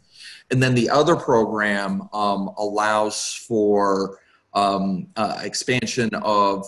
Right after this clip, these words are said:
um, um, the, uh, um, um,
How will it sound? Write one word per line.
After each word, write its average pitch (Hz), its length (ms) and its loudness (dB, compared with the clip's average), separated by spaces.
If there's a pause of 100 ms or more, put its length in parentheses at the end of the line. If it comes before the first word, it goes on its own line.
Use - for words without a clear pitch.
um, 90 480 -6 (320)
um, 87 580 -8 (140)
the, 95 520 -8
uh, - 600 -14
um, - 300 -14 (640)
um, - 460 -12